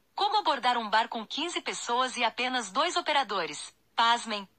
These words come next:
vem ocorrendo bastante e muitos policiais relatam isso com orgulho. Nesse sentido, nota-se que algo não está sendo feito de forma coerente conforme a doutrina positivada.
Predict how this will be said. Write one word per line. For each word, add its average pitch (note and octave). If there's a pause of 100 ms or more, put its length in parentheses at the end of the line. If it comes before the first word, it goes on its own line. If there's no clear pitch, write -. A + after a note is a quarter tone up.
vem D4+
ocorrendo B3+
bastante A#3+
e D#4
muitos D4
policiais A3+
relatam A#3+
isso B3
com C4
orgulho. A3 (220)
Nesse C4+
sentido, C#4 (100)
nota-se A#3+
que G#3
algo G#3+
não A#3+
está C4
sendo C4
feito A#3
de G3+
forma A#3+
coerente A3
conforme A#3+
a A#3+
doutrina A3+
positivada. G#3